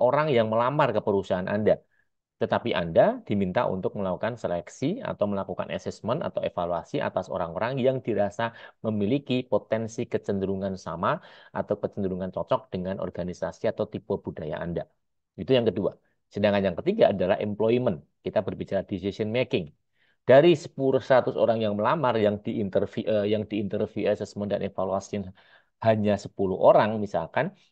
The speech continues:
dari sepuluh orang itu hasilnya seperti apa? Maka muncul decision making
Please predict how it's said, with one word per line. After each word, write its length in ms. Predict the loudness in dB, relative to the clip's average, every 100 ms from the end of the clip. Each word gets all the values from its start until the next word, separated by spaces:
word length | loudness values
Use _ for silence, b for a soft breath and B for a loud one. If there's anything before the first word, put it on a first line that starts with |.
| _
dari 160 | -2
sepuluh 400 | -2 -2 -2 0
orang 80 | -2 -2
itu 80 | 4 4
hasilnya 400 | 4 -2 -6 -6
seperti 320 | -4 -2 0
apa? 400 | 2 2 2 B B _
Maka 240 | -10 -2 -2
muncul 400 | -2 -2 -4 -2
decision 320 | -6 -4 -6
making 400 | -4 -2 -4